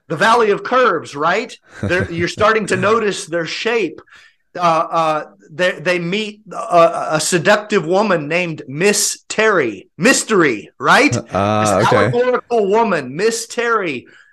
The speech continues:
Speaker 1: who is attempting to seduce them with her beauty. And they have to work through, "Why am I being tempted here?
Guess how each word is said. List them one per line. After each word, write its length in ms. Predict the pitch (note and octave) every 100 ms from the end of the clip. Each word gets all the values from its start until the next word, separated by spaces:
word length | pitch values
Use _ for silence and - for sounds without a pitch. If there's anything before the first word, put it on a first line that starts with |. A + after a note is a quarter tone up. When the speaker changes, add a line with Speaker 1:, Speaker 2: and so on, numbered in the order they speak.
| _
Speaker 1:
who 260 | A3 A3 A3
is 400 | G3 G#3 - - -
attempting 580 | E3+ E3+ B3+ B3+ B3 G3+
to 140 | G#3
seduce 600 | G3 - E3+ A3 D4 C#4+ -
them 220 | F#3 C3
with 240 | D#3+ A3 A3+
her 200 | G3 E3
beauty. 520 | G#3+ B3 G#3+ C3 - - - -
And 200 | A3 A#3+
they 120 | D#4
have 140 | D#4 D4
to 60 | B3+
work 260 | C4+ C#4 -
through, 420 | C4 D#4 A3+ B2
"Why 240 | C3 G3+ C#4
am 160 | C4 B3
I 100 | A3+
being 300 | A#3+ A3+ F#3+
tempted 420 | A#3 A#3+ G#3 E3+
here? 420 | F3+ D#3+ C3